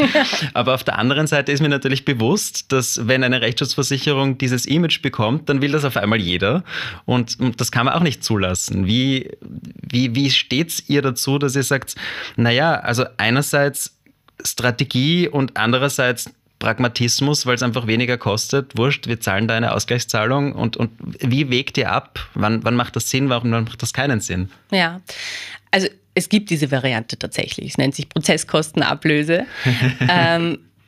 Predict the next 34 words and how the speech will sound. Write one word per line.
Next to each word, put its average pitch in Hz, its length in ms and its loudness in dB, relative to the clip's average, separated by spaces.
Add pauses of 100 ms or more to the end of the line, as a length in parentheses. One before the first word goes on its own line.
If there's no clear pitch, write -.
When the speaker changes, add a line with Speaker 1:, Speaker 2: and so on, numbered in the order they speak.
(100)
Speaker 1:
allerdings 185 600 2
widerspricht 202 640 2
das 180 180 0
halt 160 200 2
eigentlich 165 680 0
unserem 151 360 2
Grundgedanken, 131 800 -4
ne? 214 320 0
Also 156 180 0
man 160 100 4
muss 185 120 0
sich 196 140 -2
mal 165 100 4
überlegen, 156 380 0
wofür 165 220 2
ist - 80 -2
eine 151 140 2
Rechtsschutzversicherung 131 680 -4
eigentlich 123 320 -6
da? - 220 -4 (500)
So, 135 300 -2 (340)
die - 220 -2 (100)
Idee, 196 420 2
und 151 120 2
das - 100 -6
ist - 80 -6
auch 135 100 -2
die 151 120 -4
Gründungsidee 175 640 4
der 147 160 0
arag, 180 320 0
ist, 160 200 -4
dass 156 160 0
einfach 156 360 -2